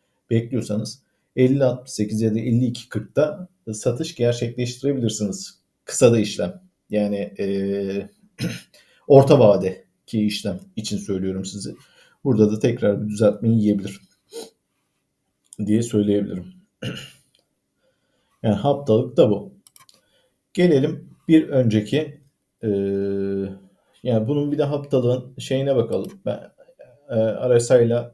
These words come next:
eee, stokastik görüntüsünü de görmek istiyorum. Stokastiğimizi açtığımızda zaten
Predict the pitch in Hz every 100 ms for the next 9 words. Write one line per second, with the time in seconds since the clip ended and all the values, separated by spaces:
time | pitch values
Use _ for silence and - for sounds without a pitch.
0 | _ - 107 104 104 - 123 123 117 117
1 | - 120 120 - 120 110 104 98 98 95
2 | - 98 98 - - _ _ _ _ _
3 | _ _ - - - - 123 123 117 117
4 | 113 107 - 123 120 - 107 101 120 131
5 | - - 110 104 120